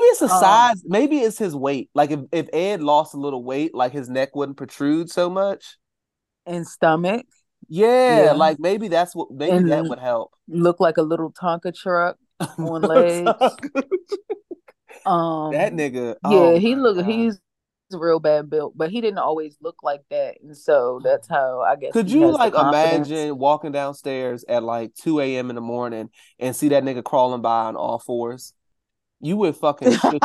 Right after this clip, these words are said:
Speaker 1: <laughs> you would shit yourself.
Speaker 2: <laughs>
Speaker 1: Alien versus Predator type shit. You would shit your fucking self.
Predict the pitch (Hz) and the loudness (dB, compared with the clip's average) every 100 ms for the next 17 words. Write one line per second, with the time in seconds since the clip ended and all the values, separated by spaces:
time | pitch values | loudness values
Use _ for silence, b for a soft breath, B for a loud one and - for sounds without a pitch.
0 | 269 - 240 226 233 - 214 180 180 214 | 2 2 2 4 4 4 6 4 2 -2
1 | 202 180 247 151 120 131 120 113 - _ | 0 0 0 0 0 0 -2 -4 -12 _
2 | _ _ _ _ - 156 185 190 175 175 | _ _ _ _ 2 4 6 4 4 2
3 | 160 147 - 165 156 147 143 143 139 - | 2 -8 -2 0 0 -6 -6 -4 -4 -8
4 | 147 170 208 143 - 151 147 135 135 131 | -10 -6 -6 -6 -6 -6 -6 -8 -6 -6
5 | 127 120 - 120 110 | -6 -12 -4 -2 -2